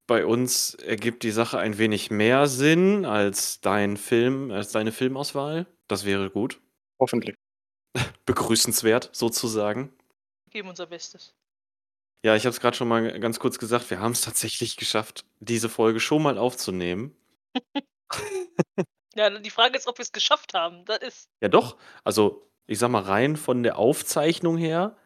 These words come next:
Speaker 1: haben wir es geschafft, eine Folge aufzunehmen und waren damit im Nachgang so unzufrieden, dass wir uns gesagt haben, "Nee, das machen wir einfach noch mal."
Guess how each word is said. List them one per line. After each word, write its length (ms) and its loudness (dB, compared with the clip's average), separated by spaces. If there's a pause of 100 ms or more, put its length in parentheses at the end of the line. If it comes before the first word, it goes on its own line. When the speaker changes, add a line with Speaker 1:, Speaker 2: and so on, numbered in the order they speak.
(240)
Speaker 1:
haben 340 2
wir 100 4
es 160 -2
geschafft, 420 -2
eine 200 -2
Folge 360 4
aufzunehmen 800 -4 (360)
und 200 -6
waren 160 6
damit 240 2
im 120 0
Nachgang 360 0
so 180 0
unzufrieden, 640 0
dass 200 0
wir 60 0
uns 120 -4
gesagt 340 -4
haben, 120 0
"Nee, 140 0
das 140 2
machen 220 -6
wir 60 -4
einfach 220 -6
noch 100 -8
mal." 260 -10